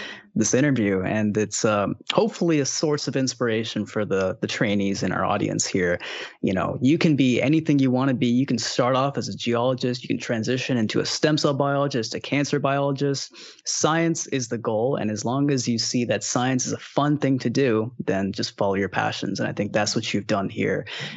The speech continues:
And thank you so much for sharing your journey with us, Doctor Hammarlund. And before we actually let you go, we're gonna ask you a couple of science peripheral questions. I'll ask the first one, then maybe Daylon can ask the last two.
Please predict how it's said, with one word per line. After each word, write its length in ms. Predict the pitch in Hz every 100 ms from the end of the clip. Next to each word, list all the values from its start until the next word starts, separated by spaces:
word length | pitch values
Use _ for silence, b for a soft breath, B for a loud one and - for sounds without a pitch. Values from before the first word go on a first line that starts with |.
| -
And 140 | 101
thank 220 | 143 151
you 80 | 151
so 320 | 131 - 139
much 320 | 143 135 123 -
for 260 | 107 101
sharing 560 | 104 - 127 127 131 120
your 120 | 107
journey 460 | 104 139 143 151 151
with 240 | 143 131
us, 320 | 131 131 -
Doctor 340 | - 120 110 110
Hammarlund. 580 | 113 117 110 117 131 117
And 100 | 107
before 340 | 110 - 135
we 140 | 131 123
actually 240 | - 113
let 240 | 120 117
you 80 | 113
go, 420 | 117 120 101 110 - B B -
we're 140 | 113
gonna 260 | 113 101 95
ask 280 | 151 156 -
you 120 | 127
a 20 |
couple 300 | 110 175 151
of 80 | 117
science 600 | - - 165 170 170 -
peripheral 640 | - 143 139 185 - 185
questions. 600 | 180 131 113 - - 123 143
I'll 180 | 131 143
ask 220 | 139 -
the 80 | 135
first 380 | - 113 110 -
one, 200 | 123 143
then 220 | 123 107
maybe 180 | 104 104
Daylon 440 | 110 107 104 98
can 120 | - 101
ask 280 | 98 -
the 80 | 104
last 400 | 98 98 104 -
two. 340 | 107 107 95